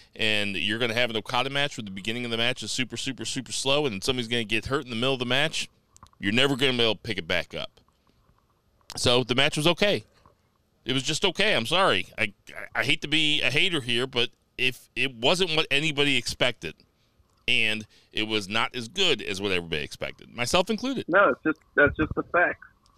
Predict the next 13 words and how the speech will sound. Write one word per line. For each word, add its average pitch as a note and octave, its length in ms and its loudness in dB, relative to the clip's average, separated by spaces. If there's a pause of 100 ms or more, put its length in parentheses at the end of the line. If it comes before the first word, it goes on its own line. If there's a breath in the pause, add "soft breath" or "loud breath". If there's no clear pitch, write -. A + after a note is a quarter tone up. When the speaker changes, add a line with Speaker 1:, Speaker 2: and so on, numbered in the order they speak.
(140)
Speaker 2:
It A#2+ 60 -6
just B2 200 -4
was. A#2+ 380 2
It - 20 -8
was G2 200 -8
just G#2 120 -12 (200)
an G#2+ 120 -4
unfortunate G#2 600 -6
circumstance. - 580 -8 (720)
Speaker 1:
Yep. C3+ 100 -6 (1300)
So G#3+ 340 4 (540)
that's E3 260 4
why D3 420 6